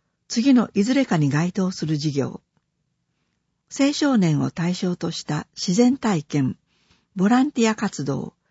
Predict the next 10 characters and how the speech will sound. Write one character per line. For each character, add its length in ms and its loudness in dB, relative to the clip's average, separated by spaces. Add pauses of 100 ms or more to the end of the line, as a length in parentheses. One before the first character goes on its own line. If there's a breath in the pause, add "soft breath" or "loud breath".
(300)
職 260 -2
場 120 0
体 240 -2
験 300 -2
な 100 -2
ど 160 -8 (140)
社 180 -4
会 260 -4
参 280 -2
加、 240 -8